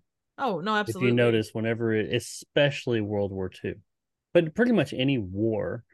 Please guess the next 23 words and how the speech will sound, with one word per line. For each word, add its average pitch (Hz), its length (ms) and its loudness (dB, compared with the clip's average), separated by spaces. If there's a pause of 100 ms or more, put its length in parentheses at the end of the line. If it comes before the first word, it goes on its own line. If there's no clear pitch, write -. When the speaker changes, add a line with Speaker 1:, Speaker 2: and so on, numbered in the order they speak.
(240)
Speaker 2:
but 107 100 -6
especially - 500 0
World 123 240 2
War 110 100 0
Two, 104 240 -2
whenever 120 480 -2
that's - 580 -4 (300)
the - 60 -14
subject, 101 760 -4 (460)
it's - 260 -4
not 110 300 -4
comical. 95 420 -10
There's 113 300 -2
no, 113 500 0
there's 123 460 0
actually 147 300 2
kind 123 200 -2
of 95 80 -4
devoid 101 420 0
of 92 100 -6
any 92 180 -6
type 87 260 -10
of, 73 160 -12